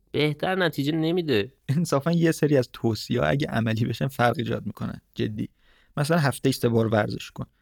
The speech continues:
Speaker 2: نتیجهٔ مثبتی داره، چون توصیه اساس علمی داره. اما چیزایی که واقعاً جواب می‌دن معمولاً راز نیستن. نکتهش همینه.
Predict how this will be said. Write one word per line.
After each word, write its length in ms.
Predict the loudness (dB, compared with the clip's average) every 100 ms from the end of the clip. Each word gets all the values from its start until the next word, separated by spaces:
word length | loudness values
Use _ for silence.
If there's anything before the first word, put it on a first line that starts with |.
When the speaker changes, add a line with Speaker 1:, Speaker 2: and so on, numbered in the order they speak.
| _ -4
Speaker 2:
نتیجهٔ 340 | -2 0 -2
مثبتی 520 | 0 -2 0 0 0
داره، 180 | -2 -4
چون 280 | -2 -2 -2 _ _ _ _
توصیه 440 | -6 -4 -2 -2 -2 -2
اساس 380 | -2 0 0
علمی 320 | 2 2 2 0
داره. 200 | -2 -4 _ _ _ _
اما 200 | -4 -2
چیزایی 420 | -2 -2 0 2
که 120 | 2 0
واقعاً 380 | 2 2 2
جواب 240 | 0 0 0
می‌دن 240 | -2 -2
معمولاً 420 | 0 0 2 2
راز 360 | 4 4 6 6
نیستن. 380 | 4 4 0 0
نکتهش 360 | -2 -2 -2 2
همینه. 380 | 2 2 0